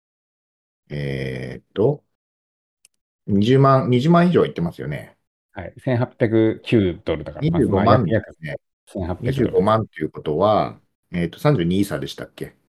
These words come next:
Speaker 2: はい。
Speaker 1: かける二十五万。八百万円
Speaker 2: うん。
Speaker 1: 必要。で、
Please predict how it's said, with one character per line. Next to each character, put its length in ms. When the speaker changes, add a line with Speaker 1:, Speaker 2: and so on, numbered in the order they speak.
Speaker 2:
は 100
い。 140
Speaker 1:
か 80
け 120
る 80
二 180
十 160
五 120
万。 240
八 260
百 160
万 180
円 200
Speaker 2:
う 80
ん。 40
Speaker 1:
必 320
要。 260
で、 320